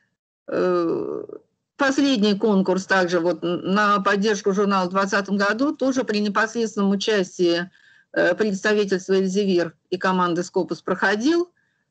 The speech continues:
И был большой семинар, э, не только для победителя конкурса,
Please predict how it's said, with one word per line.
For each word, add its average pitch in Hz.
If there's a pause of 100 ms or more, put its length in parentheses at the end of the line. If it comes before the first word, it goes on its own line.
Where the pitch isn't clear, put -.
(140)
И 190
был 202
большой 196
семинар, 233 (560)
э, -
не 202
только 277
для 262 (480)
победителя 226
конкурса, 196